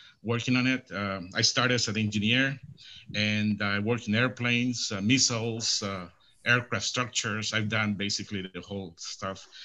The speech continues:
Uh, now, uh, I work for, um, a defense and space company. Uh, we make missiles, and, uh, I'm in charge of, uh, supply chain. I've been the, uh, the lead, uh, for divisions,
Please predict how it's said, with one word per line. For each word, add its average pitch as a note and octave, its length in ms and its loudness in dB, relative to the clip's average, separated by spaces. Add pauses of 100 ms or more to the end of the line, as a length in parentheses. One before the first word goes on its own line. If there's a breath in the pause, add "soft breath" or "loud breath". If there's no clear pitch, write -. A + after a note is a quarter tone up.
(200 loud breath)
Uh, G2+ 180 -2
now, D3+ 400 4 (160)
uh, A2 360 -4 (120)
I A2 80 -2
work B2+ 200 0
for, A2+ 340 -2
um, F#2 340 -4 (260)
a A2+ 60 2
defense A2+ 320 0
and B2+ 80 2
space A#2 240 0
company. C3+ 540 -2
Uh, F#2 100 -4
we G2+ 200 -2
make G2 200 -2
missiles, A2+ 460 -2 (640 loud breath)
and, A2 400 2
uh, G#2 180 2
I'm A#2+ 140 6
in A#2 100 4
charge A#2+ 400 0
of, A2 240 0
uh, G2 180 -2
supply G#2+ 300 -2
chain. A#2+ 540 2
I've G2 120 0
been A2+ 260 2
the, G#2 180 4
uh, F#2 180 -2 (580 loud breath)
the G2 140 0
lead, D3 400 6 (320)
uh, G2+ 320 -2
for A#2 180 0
divisions, A#2 800 2